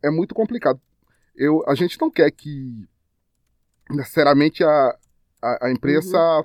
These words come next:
Speaker 1: tome o nosso lado. Não é
Speaker 2: Pelo
Speaker 1: isso.
Speaker 2: menos que ouça, né?
Speaker 1: Mas é dê a possibilidade de voz. Porque o silêncio,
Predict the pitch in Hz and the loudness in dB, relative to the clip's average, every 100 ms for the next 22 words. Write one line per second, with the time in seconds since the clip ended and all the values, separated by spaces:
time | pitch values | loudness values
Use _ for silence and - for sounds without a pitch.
0 | - 170 185 165 156 - 127 101 - _ | 0 2 2 4 2 2 2 0 -4 _
1 | _ _ _ _ _ _ - 135 185 220 | _ _ _ _ _ _ -8 -2 0 0
2 | 214 240 - 262 220 214 - - 160 185 | 0 -4 -4 -2 0 0 -2 -4 -6 -6
3 | 185 _ _ _ - 123 143 131 120 156 | -10 _ _ _ -6 -2 -2 -2 2 2
4 | 202 - 170 - 160 160 151 156 165 127 | 2 -4 -6 -6 -10 0 2 2 -2 0
5 | 127 113 101 - - _ _ _ _ - | 2 2 -2 -14 -20 _ _ _ _ -4
6 | 143 - 160 - 160 151 170 240 233 - | -4 2 0 0 -2 0 2 0 -4 -6
7 | 135 | -8